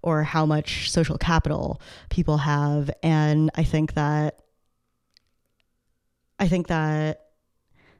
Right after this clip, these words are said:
expression of gender and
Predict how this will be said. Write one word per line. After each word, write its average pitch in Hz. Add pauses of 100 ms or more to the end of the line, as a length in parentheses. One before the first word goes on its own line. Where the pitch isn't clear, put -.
(160)
expression 151
of 151
gender 151 (560)
and 151